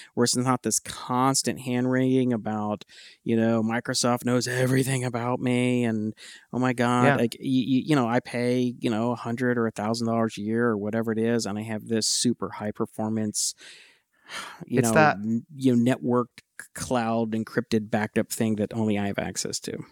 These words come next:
Speaker 2: Yeah, yeah, yeah. It's that old, uh, shifting from client to server to client to server, the thin client to, like, lo-, you know, to
Speaker 1: B-,
Speaker 2: personal
Speaker 1: but,
Speaker 2: server.
Speaker 1: but,
Speaker 2: So this is like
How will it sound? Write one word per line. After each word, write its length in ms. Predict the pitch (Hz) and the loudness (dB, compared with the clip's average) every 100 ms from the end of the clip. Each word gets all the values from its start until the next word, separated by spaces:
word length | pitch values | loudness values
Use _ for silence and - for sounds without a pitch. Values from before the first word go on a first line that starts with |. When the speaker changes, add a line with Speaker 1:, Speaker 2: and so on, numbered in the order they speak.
| _ _ _ _ _ _ _ _ _ _ _ | _ _ _ _ _ _ _ _ _ _ _
Speaker 2:
Yeah, 240 | 117 92 - _ | 0 0 -2 _
yeah, 200 | 90 73 | -4 -4
yeah. 220 | 90 90 - - - - | -4 -6 -8 -18 -20 0
It's 200 | 131 - | 0 6
that 160 | 135 | 6
old, 280 | 139 123 120 | 6 4 2
uh, 260 | 113 110 101 - _ _ | 2 4 2 -4 _ _
shifting 420 | - - - 107 | -2 0 0 -2
from 240 | 92 104 98 | -6 -8 -6
client 380 | - 110 104 - | 0 0 0 -4
to 80 | |
server 340 | - 110 101 95 | -4 -2 -2 -4
to 100 | - | -6
client 300 | 104 98 92 | -2 -2 -4
to 80 | 92 | -4
server, 380 | - 98 92 87 - | 0 0 -2 -8 -12
the 80 | - | -2
thin 200 | 120 107 | -2 0
client 380 | 110 104 101 - | -2 -2 -2 -4
to, 300 | 92 92 85 | -4 -2 -2
like, 240 | 90 85 | -4 -2
lo-, 120 | 87 - - | -4 -6 -10
you 80 | 90 | -6
know, 60 | 82 | -4
to 180 | - 175 | -4 0
Speaker 1:
B-, 40 | |
Speaker 2:
personal 280 | 95 - 185 - | 0 -2 2 6
Speaker 1:
but, 140 | 190 | 6
Speaker 2:
server. 60 | - - | 4 2
Speaker 1:
but, 160 | 226 - - | 4 2 -8
Speaker 2:
So 160 | - | -2
this 200 | 107 123 | 2 4
is 200 | 120 101 | 2 0
like 340 | 101 90 87 | 0 0 -2